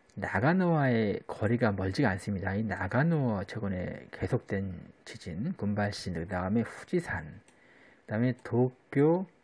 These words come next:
여기 도치키현, 여기 후쿠시마,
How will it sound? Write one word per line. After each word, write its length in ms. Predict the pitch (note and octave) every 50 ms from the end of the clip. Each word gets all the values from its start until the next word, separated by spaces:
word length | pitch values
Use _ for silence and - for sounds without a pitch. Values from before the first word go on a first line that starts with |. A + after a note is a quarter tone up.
| _ _ _ _ _ _ _ - _ _
여기 180 | - G2 G2 F#2 -
도치키현, 920 | - A#2 A2 - - C3 - - A#2 A2 A#2 C3+ D#3 F3 G3+ G3+ F3+ - -
여기 360 | G2 G2 F#2+ G2 G#2+ A#2+ C3+ C#3+
후쿠시마, 1040 | - - - - - _ _ - - E3+ D3+ - - A#2+ G2 D#2 D2 D2+ - G2